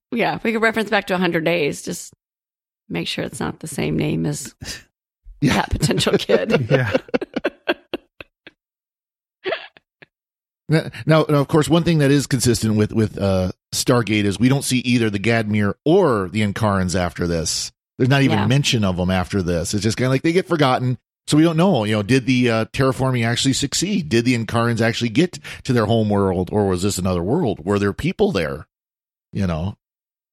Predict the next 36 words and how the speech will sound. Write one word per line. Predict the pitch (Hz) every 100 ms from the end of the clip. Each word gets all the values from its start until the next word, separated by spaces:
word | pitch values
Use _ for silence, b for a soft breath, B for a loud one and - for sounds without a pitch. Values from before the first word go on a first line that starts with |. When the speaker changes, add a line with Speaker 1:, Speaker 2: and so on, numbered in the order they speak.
| -
Speaker 3:
Yeah. | 127 147 107
Speaker 2:
Were | 107
they |
Speaker 1:
And, | 101
like, | 104 147
Speaker 2:
welcomed? | 151 104 71 - -
You | 95
know, | 87
Speaker 1:
mm-hmm. | 92
Speaker 2:
we | 123
don't | 135
know | 110 -
any | 185 180
of | 107
that. | 78 64
That | - 117
was | 127
just | 131 -
left | 120 135 _ _ _ - - -
out. | 131 - - - _ _ _ _ _ _ _ _ _ _ _ _ _ _ -
Speaker 1:
Yeah. | 156
Speaker 3:
Well, | 123
the | 127
terraforming | 190 180 - 156 127 120 110
would | 101 123
destroy | 107 - 131 120
the | 95
Stargate. | - 123 104 98 101
They |
did | 113 123
say | - 120
that | 107 101
the | 98
terraformer | - 113 101 107 98 95 98
would | 98 95 95
Speaker 1:
Mm-hmm. | 147